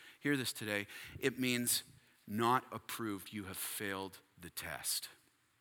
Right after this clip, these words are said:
Why?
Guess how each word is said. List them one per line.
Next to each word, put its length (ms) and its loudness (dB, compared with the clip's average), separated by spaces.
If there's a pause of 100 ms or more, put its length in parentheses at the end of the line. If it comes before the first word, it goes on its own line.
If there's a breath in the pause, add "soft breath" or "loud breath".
(2750 soft breath)
Why? 380 6